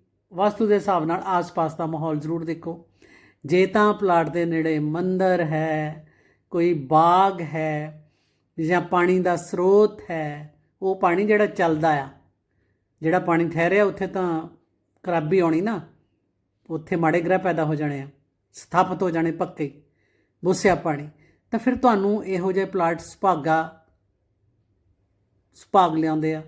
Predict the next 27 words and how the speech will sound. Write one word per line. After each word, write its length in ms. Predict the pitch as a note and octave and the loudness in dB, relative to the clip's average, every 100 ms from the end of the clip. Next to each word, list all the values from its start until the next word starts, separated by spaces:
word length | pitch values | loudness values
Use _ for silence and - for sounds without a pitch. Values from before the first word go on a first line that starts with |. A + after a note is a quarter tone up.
| - _ _ | -20 _ _
ਇਹ 100 | F3+ | -8
ਪਲਾਟ 280 | E3 D#3+ D3+ | -2 0 -2
ਸੁਭਾਗਾ 460 | - - G3 D#3 D#3+ | -4 -2 0 0 -4
ਹੁੰਦਾ 200 | D3+ D3+ | -4 -8
ਹੈ। 140 | D3+ _ _ _ _ _ _ _ - | -14 _ _ _ _ _ _ _ -4
ਜੇ 200 | D#3+ A3 | 4 4
ਕੋਈ 220 | A3+ A#3+ | 4 2
ਨਾਲੇ 380 | G#3+ F#3 F3+ G3 | 2 2 4 2
ਕੋਲ 240 | G3+ G3+ G3+ | 4 4 2
ਆ, 100 | G3 | 0
ਸ਼ਮਸ਼ਾਨ 560 | G3 F3+ F3+ F3+ F3+ | -4 -8 -6 -6 -6
ਕੋਲ 280 | F#3 G3 F#3+ | -4 -4 -2
ਆ 120 | F#3+ | -4
ਜਾਂ 180 | F#3+ F#3+ | -4 -2
ਰੌਲੇ 220 | F3 F3 | -2 0
ਵਾਲੀਆਂ 260 | F3 F3 F3+ | -2 -2 -4
ਥਾਵਾਂ 300 | F3 F3+ F#3 | -6 -6 -4
'ਤੇ 120 | F#3 | -4
ਉਹ 100 | F3+ | -4
ਪਲਾਟ 420 | F3 E3 D#3+ E3 | -4 -4 -4 -6
ਅਸ਼ੁਭ 360 | D#3+ F3+ D#3+ D3+ | -8 -6 -4 -6
ਆ, 180 | - - _ _ _ _ _ _ - | -10 -16 _ _ _ _ _ _ -6
ਉਹ 60 | D#3 | -2
ਵਿਗਿਆਨਕ 420 | D3+ D#3+ F3 F3 | 2 2 0 2
ਤੌਰ 200 | G#3 G3 | 2 2
'ਤੇ 180 | G3+ G#3 | 2 0
ਵੀ, 260 | A3 A3 | -2 -6